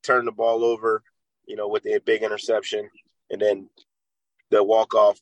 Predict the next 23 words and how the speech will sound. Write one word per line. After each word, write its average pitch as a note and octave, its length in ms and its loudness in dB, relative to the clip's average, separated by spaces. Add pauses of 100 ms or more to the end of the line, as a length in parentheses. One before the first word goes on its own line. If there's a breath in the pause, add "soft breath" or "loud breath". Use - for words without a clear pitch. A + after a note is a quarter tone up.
punt A#2 160 0
return G2+ 320 -6
for G2 200 -6
a F#2 40 -8
touchdown F#2+ 520 -4
is F#2 160 -12
amazing. F#2 480 0
So, F#2+ 320 -2 (280)
you - 60 -2
know, G2+ 80 4
I'm, B2 240 4
I'm C3 220 0
proud C3 420 2
of B2 220 -10
those B2+ 240 -10
guys A#2+ 420 2
and, A2 140 -14 (120)
and G#2 180 -12 (100)
thankful A#2+ 380 -6
for A#2 200 -2
the G#2+ 80 -8
Kinnick A#2 320 -4
faithful, A#2 500 -2